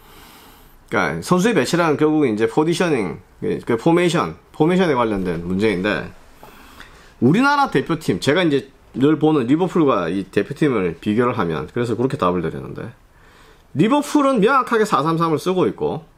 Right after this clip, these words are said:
오른쪽 윙으로 살라, 왼쪽 윙으로 마네를 쓰고 있어요. 마네가 가운데로 오게 되면 어쨌든 그 자리에 조타도 누구든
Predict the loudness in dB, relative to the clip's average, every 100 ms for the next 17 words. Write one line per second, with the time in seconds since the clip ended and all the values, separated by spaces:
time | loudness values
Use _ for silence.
0 | _ -20 -20 -20 -2 2 4 2 0 0
1 | 2 2 2 4 2 2 0 0 0 0
2 | -2 -10 -4 0 2 2 2 2 2 2
3 | 2 2 2 -2 -2 0 0 -2 -8 -10
4 | -2 0 2 0 0 0 0 2 2 2
5 | 2 0 0 0 0 0 2 2 0 -2
6 | -2 -2 0 2 2 0 0 -2 -6